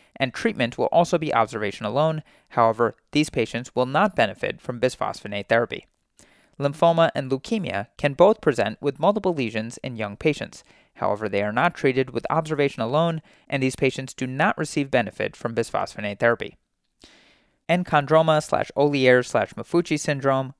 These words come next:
osteochondroma slash multiple hereditary exostosis, and non-ossifying fibroma slash Jaffe-Campinacci syndrome can all present with multiple lesions in young patients, and the treatment will be observation alone.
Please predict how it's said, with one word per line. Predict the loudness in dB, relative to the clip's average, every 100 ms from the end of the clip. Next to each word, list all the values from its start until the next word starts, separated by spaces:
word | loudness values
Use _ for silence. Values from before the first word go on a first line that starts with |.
| _
osteochondroma | 2 4 2 0 2 4 4 2
slash | 0 -2 0
multiple | -2 -2 -2
hereditary | 0 -2 -2 -2 -4 -2
exostosis, | -6 -4 -6 0 0 2 0 -4 -8 _ _ -4
and | -2 2
non-ossifying | 4 4 2 0 2 0 0
fibroma | 0 -2 4 4 4 0
slash | 0 0 2
Jaffe-Campinacci | 2 2 -2 -2 -4 0 0 0 -2
syndrome | -4 -6 -4 -6 -6 -14 _ _ _
can | -4 2
all | 6 6
present | 4 0 -2 -2
with | -4 2
multiple | 0 2 0
lesions | 0 -4 -6 -12
in | -12 -8
young | -8 -2
patients, | 2 2 0 -8 -12 _ _
and | -4 -2
the |
treatment | 0 0 2 0 -2
will | 0
be | 0
observation | 0 -4 -4 -6 -6 -6
alone. | 0 0 -2